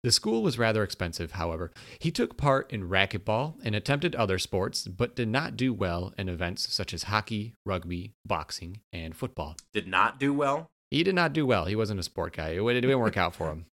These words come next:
Speaker 2: <laughs> All right.
Speaker 1: He tried. Uh, he was beaten at school. He <laughs> hated weapons training and mock battles, and he would play dead as soon as he could during them.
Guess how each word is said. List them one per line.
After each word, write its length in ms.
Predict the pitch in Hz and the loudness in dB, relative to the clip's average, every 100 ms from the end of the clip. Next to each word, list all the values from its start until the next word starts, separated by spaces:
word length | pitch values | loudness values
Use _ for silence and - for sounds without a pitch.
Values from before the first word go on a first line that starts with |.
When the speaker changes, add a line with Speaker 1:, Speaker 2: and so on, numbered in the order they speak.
| _ | _
Speaker 2:
<laughs> 180 | _ - | _ -10
All 80 | 101 | -10
right. 220 | 87 87 _ _ | -10 -14 _ _
Speaker 1:
He 100 | - | 0
tried. 540 | 139 - 156 110 120 120 - | 4 6 8 8 4 -4 -4
Uh, 300 | 117 113 120 | 0 2 2
he 240 | 143 151 | 0 0
was 220 | 208 226 127 | 2 2 0
beaten 420 | 135 180 196 214 | 0 2 2 0
at 140 | 165 | 0
school. 400 | - 135 104 151 135 - 233 - | 2 4 4 2 0 0 2 4
He 160 | 143 131 | 6 6
<laughs> 160 | 127 | 6
hated 400 | 110 143 185 190 | 6 4 6 4
weapons 440 | 120 123 - 117 104 | 6 4 4 0 0
training 480 | - 110 104 131 165 - - - - - | 2 4 4 2 0 -8 -4 2 4 6
and 160 | 156 | 4
mock 260 | 127 120 104 - | 6 6 6 6
battles, 460 | 101 98 117 139 - - _ _ 196 180 | 6 6 4 2 -4 -16 _ _ -12 -2
and 540 | 175 120 120 120 117 107 - 147 | 4 6 6 4 2 0 -8 -14
he 200 | 135 196 | -8 -2
would 180 | 220 240 | 0 -2
play 260 | - 175 156 | 2 4 6
dead 400 | 127 107 95 - | 6 6 4 2
as 160 | 107 95 | 2 2
soon 360 | - 139 139 | 4 4 4
as 180 | 143 113 | 2 -2
he 180 | - 110 | 0 -2
could 420 | - 101 85 80 - | 0 0 0 -2 -6
during 280 | - 95 82 | -2 -2 -2
them. 240 | 80 85 | -6 -8